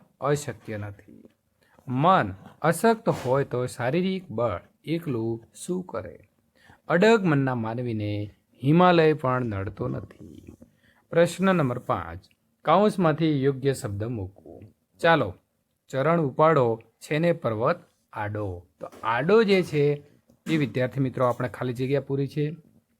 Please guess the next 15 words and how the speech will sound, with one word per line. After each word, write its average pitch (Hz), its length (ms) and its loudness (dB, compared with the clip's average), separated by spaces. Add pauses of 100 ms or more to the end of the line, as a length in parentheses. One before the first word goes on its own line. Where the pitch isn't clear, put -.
(260)
એટલે 170 320 4
કે 98 260 -4 (460)
જે 156 200 4
શબ્દ 151 440 0
તે 156 80 4
આપણે 139 240 4
ખાલી 131 340 0
જગ્યા 131 140 0
પૂરી 160 260 -2
છે 143 140 -2
તે 127 180 -2
નીચે 113 300 -4
અંડરલાઇન 123 400 0
કરી 185 280 0
છે. - 200 -12